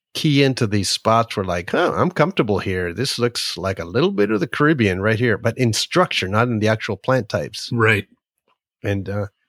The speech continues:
Speaker 1: really specific warbler into what it takes.
Speaker 2: Yeah.
Speaker 1: Um,
Speaker 2: Yeah, breeding up in
Speaker 1: we've,
Speaker 2: those
Speaker 1: uh,
Speaker 2: jack pines, which is sort of a stunted
Speaker 1: <clears throat>
Speaker 2: little looking forest that's fairly open, really, for the most part. I've never seen
Speaker 1: Yeah.
Speaker 2: it,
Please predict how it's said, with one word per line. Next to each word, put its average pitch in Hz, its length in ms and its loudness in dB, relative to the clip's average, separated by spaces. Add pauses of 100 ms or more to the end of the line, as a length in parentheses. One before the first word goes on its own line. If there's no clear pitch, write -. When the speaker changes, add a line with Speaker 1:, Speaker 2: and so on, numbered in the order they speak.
Speaker 1:
really 123 460 2
specific - 840 -4
warbler 113 420 0
into 104 200 -8
what 101 180 0
it 95 160 -8
takes. - 500 -4 (420)
Speaker 2:
Yeah. 107 260 2
Speaker 1:
Um, 95 300 -4 (720)
Speaker 2:
Yeah, 104 160 -2
breeding 113 320 2
up 113 100 2
in 113 60 2
Speaker 1:
we've, 113 80 4
Speaker 2:
those 95 100 0
Speaker 1:
uh, - 40 -6
Speaker 2:
jack 113 300 2
pines, 113 380 2
which 104 140 -6
is 110 80 -4
sort 120 140 0
of 104 60 0
a 95 40 -4
stunted 113 560 -2
Speaker 1:
<clears throat> - 0 -
Speaker 2:
little 113 600 -2
looking 113 500 0
forest 110 500 0
that's - 140 -6
fairly 120 400 2
open, 110 340 0
really, 107 220 0
for 101 140 -10
the 101 60 -10
most 110 260 -2
part. 101 180 -4
I've 110 80 4
never 107 220 2
seen - 160 0
Speaker 1:
Yeah. 104 200 2
Speaker 2:
it, 101 40 -14